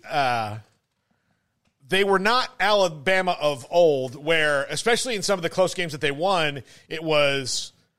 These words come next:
the Bryce Young factor that was the difference. That, yes, you have the first pick in the draft, and he's better than everybody else, so let's,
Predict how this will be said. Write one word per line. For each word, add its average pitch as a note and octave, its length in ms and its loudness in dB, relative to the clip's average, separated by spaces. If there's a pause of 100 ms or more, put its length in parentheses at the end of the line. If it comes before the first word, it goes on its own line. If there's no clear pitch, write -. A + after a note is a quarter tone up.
(240)
the C#3+ 420 -4 (380)
Bryce F3 320 0
Young E3+ 240 0
factor C3 460 -4
that C3 140 -6
was C3+ 160 -6
the B2 80 -14
difference. A#2+ 480 -6
That, C3 300 0 (240)
yes, F3 260 0
you F#3 100 0
have F#3 100 2
the E3+ 60 -2
first F#3 280 -2
pick G3 140 0
in E3 60 -4
the D#3 60 -2
draft, D3+ 480 0
and C3+ 480 -4 (300)
he's G3 320 -2
better F3 320 2
than D#3 120 0
everybody D#3 380 2
else, D3 240 2
so D3+ 140 -2
let's, - 440 -2